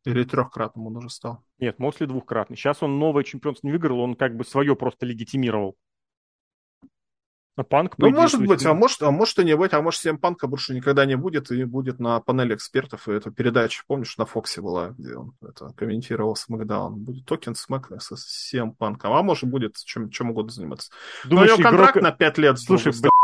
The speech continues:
Speaker 2: блядь, игрок, который м-, да, это, блядь, Хан будет ему денежку отстёгивать постоянно, теперь абсолютно. Э, и Грачанский, думаешь, вернёт Панка?
Speaker 1: Ну, чисто позлить.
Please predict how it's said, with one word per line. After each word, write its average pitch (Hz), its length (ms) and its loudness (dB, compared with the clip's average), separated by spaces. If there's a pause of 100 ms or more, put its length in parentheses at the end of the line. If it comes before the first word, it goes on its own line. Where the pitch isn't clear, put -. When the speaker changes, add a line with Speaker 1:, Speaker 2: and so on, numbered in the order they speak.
(140)
Speaker 2:
блядь, 208 100 8
игрок, 202 340 4
который 156 360 0
м-, 156 180 -10
да, 170 560 6
это, 165 240 -4
блядь, 1017 380 6
Хан 165 220 -4
будет 147 280 -14
ему 143 140 -12
денежку 139 480 -6
отстёгивать 127 560 -6
постоянно, 120 640 -4
теперь 117 240 -6
абсолютно. 117 540 -12 (640)
Э, 113 200 -20 (200)
и 180 120 -8
Грачанский, 143 560 -2
думаешь, 131 280 -10
вернёт 131 340 -8
Панка? 143 380 -8 (2000)
Speaker 1:
Ну, 143 180 0
чисто - 300 -12
позлить. 131 460 -2